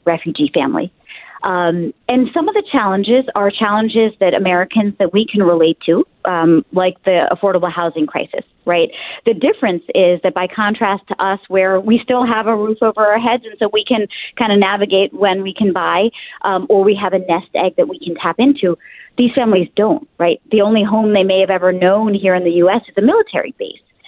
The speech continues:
And so we're trying to help them navigate some of those challenges. We've really appreciated some of the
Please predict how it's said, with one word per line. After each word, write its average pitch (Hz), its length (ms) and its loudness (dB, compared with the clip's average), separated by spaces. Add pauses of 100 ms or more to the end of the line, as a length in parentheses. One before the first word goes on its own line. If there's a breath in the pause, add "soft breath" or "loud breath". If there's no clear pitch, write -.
(340 loud breath)
And 262 120 -2
so 294 120 0
we're 294 120 0
trying 359 180 0
to 349 60 0
help 262 220 -2
them 226 100 0
navigate 175 540 -2
some 190 140 0
of 180 60 2
those 190 280 0
challenges. 165 640 2 (160)
We've 190 240 -6
really 202 260 4
appreciated 175 800 0
some 170 160 0
of 156 60 2
the 160 180 2